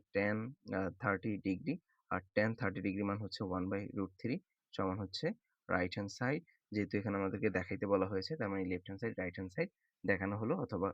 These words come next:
শো। আশা করি বুঝতে পেরেছেন। আহ, যদি অনুশীলনের অঙ্কগুলো আপনারা ধারাবাহিকভাবে করে থাকেন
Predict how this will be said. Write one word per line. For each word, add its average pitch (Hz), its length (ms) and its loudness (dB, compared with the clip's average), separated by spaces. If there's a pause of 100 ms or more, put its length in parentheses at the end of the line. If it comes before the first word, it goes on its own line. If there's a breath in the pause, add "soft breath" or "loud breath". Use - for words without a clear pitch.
শো। 104 200 0
আশা - 160 -2
করি 120 160 0
বুঝতে 92 300 -4
পেরেছেন। 82 360 -2 (460 soft breath)
আহ, 90 280 4
যদি 113 240 0
অনুশীলনের 123 520 0
অঙ্কগুলো 107 380 2
আপনারা 107 220 0
ধারাবাহিকভাবে 101 580 0 (100)
করে 110 140 -2
থাকেন 95 280 -4